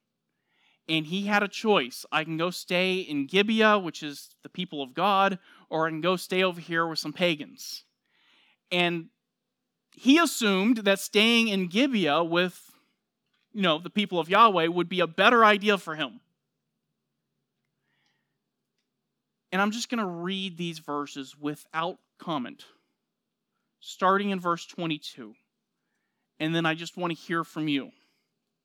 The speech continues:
Verse twenty-two. "While they were celebrating, behold, the men of the city, certain worthless fellows, surrounded the house, pounding the door.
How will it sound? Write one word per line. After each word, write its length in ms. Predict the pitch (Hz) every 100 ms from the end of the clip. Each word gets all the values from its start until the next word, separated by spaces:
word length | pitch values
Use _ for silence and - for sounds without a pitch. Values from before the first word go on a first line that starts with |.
| _ _ _ _ _ _ _ -
Verse 220 | 202 220
twenty-two. 520 | 220 208 - 165 123 _ _ _ _ _ _ _ _ _ _
"While 240 | 185 196 214
they 140 | 240
were 100 | 254
celebrating, 600 | - 214 202 196 214 233
behold, 420 | 214 175 202 233
the 60 | 233
men 220 | 208 240
of 100 | 294
the 80 | 277
city, 420 | - 175 147 170
certain 560 | - - 240 262 254 180
worthless 520 | 180 247 262 254 -
fellows, 440 | 202 156 160 165
surrounded 680 | - - - 185 202 254 277
the 80 | 220
house, 440 | 160 151 156 - -
pounding 480 | - 233 247 233 226
the 100 | 208
door. 460 | 190 202 160 98